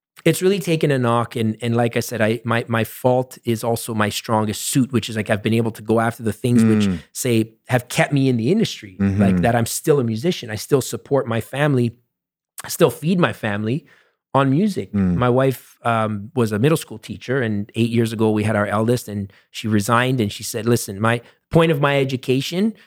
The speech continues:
Speaker 1: is not to teach others at this point, it's to teach our own kids
Speaker 2: Sure.
Speaker 1: and
Speaker 2: Yeah.
Speaker 1: raise our own kids."
Speaker 2: Yeah.
Speaker 1: So we went on one income, um, for the last eight years. And obviously, um, through covid, I mean, that was, I would say, the most trying time of our whole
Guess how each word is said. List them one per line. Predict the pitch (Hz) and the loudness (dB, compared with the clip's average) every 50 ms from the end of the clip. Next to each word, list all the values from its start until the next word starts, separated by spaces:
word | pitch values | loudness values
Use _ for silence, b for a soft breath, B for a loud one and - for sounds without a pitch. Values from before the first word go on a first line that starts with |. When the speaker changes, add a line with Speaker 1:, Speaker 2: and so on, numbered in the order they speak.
| b b b _ | b b b _
Speaker 1:
is | - 131 120 120 113 113 | 0 2 2 2 2 0
not | - 127 127 127 - | 0 0 0 0 0
to | - 123 113 113 117 _ - | -2 -2 -2 -2 -6 _ -10
teach | - - 135 113 - | -4 -4 -2 0 2
others | 123 123 135 151 151 147 - - | 0 2 2 2 0 -2 -4 -6
at | 139 - | -6 -2
this | - 143 - | -4 -4 -4
point, | - 151 147 135 | -2 -2 0 0
it's | 113 - - | 0 -2 -4
to | - 104 | -8 -10
teach | - - 135 120 - - | -8 -4 -4 -4 -2 0
our | 110 110 | 0 0
own | 110 110 117 | 0 -2 -2
kids | - | -2
Speaker 2:
Sure. | - 123 107 87 80 - | 0 0 0 0 0 -4
Speaker 1:
and | 110 107 | -2 2
Speaker 2:
Yeah. | 107 113 | 2 2
Speaker 1:
raise | 117 107 107 | 2 2 0
our | 104 | -2
own | 107 | -2
kids." | 107 - 101 - | -4 -6 -4 -2
Speaker 2:
Yeah. | 101 90 - - _ - | -2 -2 -2 -4 _ -8
Speaker 1:
So | - - 113 | 0 2 4
we | 120 131 | 4 4
went | 135 143 143 | 4 4 2
on | 143 131 131 | 2 2 2
one | 131 127 123 | 2 0 0
income, | 123 135 139 - 131 98 95 95 - _ - | 0 0 0 0 -2 -2 -2 -6 -12 _ -8
um, | - 107 104 104 98 | -6 -4 -4 -4 -6
for | - - 104 | -6 -6 -2
the | 107 | 0
last | 107 104 104 104 - - - _ - | 2 2 2 0 -2 -8 -14 _ -6
eight | 123 107 117 | -4 -4 -2
years. | 113 110 117 113 104 98 107 | 0 2 2 2 2 0 0
And | 107 | 0
obviously, | 107 107 107 110 - - 120 113 107 101 98 b b b b b b b _ - - | 0 0 0 -2 -4 -2 0 2 2 0 0 b b b b b b b _ -4 -2
um, | 110 104 104 101 101 101 101 - _ | 0 0 0 0 -2 -4 -6 -8 _
through | - 120 104 | 0 0 0
covid, | - - 123 127 123 110 104 | 4 4 4 4 4 2 0
I | 104 | 0
mean, | 104 107 104 | 0 0 0
that | 107 101 | 0 0
was, | 107 107 98 107 | 0 0 0 0
I | 104 | 0
would | 104 98 - | -2 -2 -4
say, | - 120 107 | -4 -4 -2
the | 101 104 | 0 2
most | 104 104 104 - - | 2 2 0 -2 -4
trying | - - 107 107 107 101 | -2 0 0 2 0 0
time | - - 110 101 104 104 | -2 0 0 2 2 2
of | 104 98 95 - | 0 -2 -4 -4
our | - 113 104 | -2 -2 0
whole | 101 107 104 101 101 98 95 - | 0 0 0 0 0 -4 -6 -8